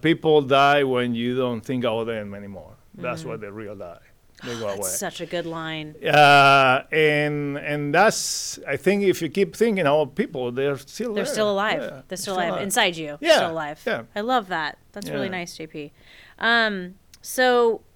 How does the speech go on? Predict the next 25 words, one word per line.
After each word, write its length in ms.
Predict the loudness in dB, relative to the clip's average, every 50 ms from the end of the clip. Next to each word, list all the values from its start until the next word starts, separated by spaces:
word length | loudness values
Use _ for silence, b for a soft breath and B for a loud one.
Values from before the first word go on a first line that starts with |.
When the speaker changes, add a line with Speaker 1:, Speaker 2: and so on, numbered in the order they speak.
| _ _ _ _ _ _
Speaker 2:
why 480 | -10 -4 0 2 2 4 2 0 -4 -10 _ _ _ _
the 100 | 0 0
decision 520 | 0 -2 -4 -4 -4 -4 -4 -6 -6 -6
to 100 | -8 -12
come 220 | -10 -10 -8 -6 -6
up 160 | -6 -6 -8 _ -20
with 300 | -12 -6 -6 -6 -6 -8 -14 -20 -20 -20
Vulcan? 600 | -20 -20 -12 -6 -4 -2 -4 -4 -6 -10 -10 -10 -8
Sounds 280 | -8 -6 -6 -6 -4 -4
like 440 | -4 -4 -4 -6 -12 -20 -20 -20 _ _
your 200 | -10 -8 -8 -8
dad 460 | -8 -8 -2 2 4 4 4 2 0 -2
had 120 | -4 -6
a 60 | -6
dream 340 | -6 -8 -10 -8 -8 -8 -8
of 80 | -10 -6
having, 360 | -6 -4 -4 -4 -6 -8 -10 -10
having 240 | -8 -8 -6 -6 -6
his 100 | -6 -6
own 180 | -6 -6 -6 -4
label 300 | -4 -6 -4 -4 -6 -4
and 80 | -4 -4
that 100 | -4 -4
never 200 | -4 -6 -6 -4
happened? 680 | -4 -2 -4 -2 -4 -6 -6 -6 -8 -10 -12 -14 -16